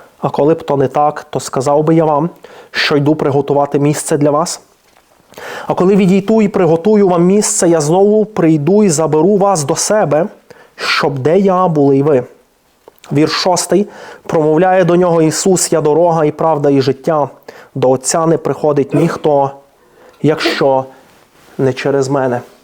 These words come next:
І нехай Бог додасть благословінь до свого вічного слова, коли ми будемо зараз роздумувати про те, що говорив Господь Ісус Христос. Всі три місця,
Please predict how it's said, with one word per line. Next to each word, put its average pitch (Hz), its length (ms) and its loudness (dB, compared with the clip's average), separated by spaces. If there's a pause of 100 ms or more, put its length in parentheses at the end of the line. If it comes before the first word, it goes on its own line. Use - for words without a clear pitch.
(120)
І - 340 -8
нехай 175 200 0
Бог 156 260 0
додасть 151 380 -2
благословінь 151 640 0
до 139 100 -2
свого 143 300 -2
вічного 139 400 -2
слова, 131 400 -2 (720)
коли 147 180 0
ми 135 80 2
будемо 175 360 2
зараз 175 360 0
роздумувати 165 680 0 (840)
про 151 180 -2
те, 156 460 0
що - 280 -6
говорив 139 460 2
Господь 151 640 -2 (260)
Ісус 139 600 -2 (120)
Христос. - 640 -6 (200)
Всі 233 200 0
три 254 160 0
місця, 233 480 0